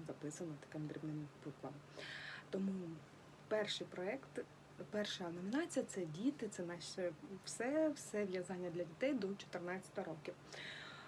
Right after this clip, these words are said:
А, я не буду приймати участь в цій номінації взагалі, тому що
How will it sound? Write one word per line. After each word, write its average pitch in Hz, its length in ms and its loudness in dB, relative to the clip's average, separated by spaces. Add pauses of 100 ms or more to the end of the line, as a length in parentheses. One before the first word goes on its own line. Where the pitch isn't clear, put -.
(140)
А, 202 60 -2 (300)
я 247 180 6
не 247 180 8
буду 208 220 4
приймати 180 380 0
участь 185 340 -4
в - 80 -8
цій 202 60 2
номінації 202 760 2
взагалі, 196 540 4
тому 185 300 -2
що 180 420 4